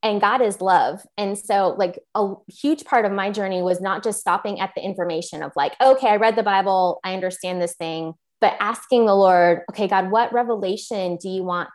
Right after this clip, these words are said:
to bring me through this? What do you want to show me about who you are and how I can connect to you because of who you are?" Um, and his, like, his word is true.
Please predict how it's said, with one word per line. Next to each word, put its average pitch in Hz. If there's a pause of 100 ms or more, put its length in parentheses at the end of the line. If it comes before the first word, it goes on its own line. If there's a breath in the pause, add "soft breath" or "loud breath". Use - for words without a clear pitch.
to 185
bring 175
me 165
through 139
this? - (300 soft breath)
What 208
do 214
you 220
want 208
to 202
show 190
me 185
about 165
who 208
you 180
are 165 (340 soft breath)
and 196
how 196
I 202
can 214
connect 214
to 208
you 180
because 175
of 175 (100)
who 180
you 160
are?" 143 (480)
Um, 180
and 240
his, 233 (100)
like, 220
his 220
word 247
is 202
true. 185